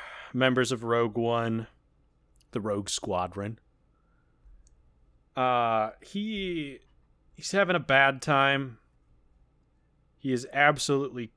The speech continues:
covered in thick leech boys. <laughs>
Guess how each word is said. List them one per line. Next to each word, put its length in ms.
covered 840
in 500
thick 320
leech 460
boys. 760
<laughs> 40